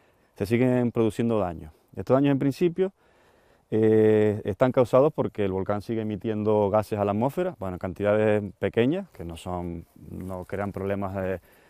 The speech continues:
de cara a la, a la población o a la salud, pero sin embargo sí que crean problemas en diferentes cultivos, y en este caso la prótea es de los más sensibles, o muy sensible. No sé si se llegará a apreciar bien. Aquí tenemos una planta de, de la variedad Yoba,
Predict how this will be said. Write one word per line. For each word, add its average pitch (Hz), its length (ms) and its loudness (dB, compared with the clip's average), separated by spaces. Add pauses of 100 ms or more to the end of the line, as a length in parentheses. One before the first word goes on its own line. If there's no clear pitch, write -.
(140)
de - 160 -4
cara 98 280 4
a - 20 4
la, 95 140 2
a 92 160 -4
la 92 80 -2
población 90 440 -2
o 120 40 0
a - 20 2
la 107 80 2
salud, 113 220 -2
pero 139 120 -4
sin 110 140 -6
embargo 113 260 0
sí 123 140 -4
que 120 80 2
crean 120 240 0
problemas 117 520 0
en 110 180 -2
diferentes 107 840 0
cultivos, 139 600 0 (680)
y - 60 -8
en 110 80 0
este 113 160 2
caso 131 300 2
la 104 140 6
prótea 165 520 0
es 165 100 -2
de 147 80 0
los 131 140 0
más 117 240 -4
sensibles, 95 400 -6
o 95 60 -4
muy 123 140 -2
sensible. 92 580 -8 (240)
No 98 340 -6
sé 104 100 -8
si 104 100 -4
se 104 200 -2
llegará 104 240 0
a 101 40 0
apreciar 101 340 -4
bien. 139 260 -2 (380)
Aquí 104 100 -4
tenemos 113 260 2
una 113 180 2
planta 110 500 2 (440)
de, 101 480 4
de 104 200 0
la 98 220 4
variedad 101 440 4
Yoba, 143 460 4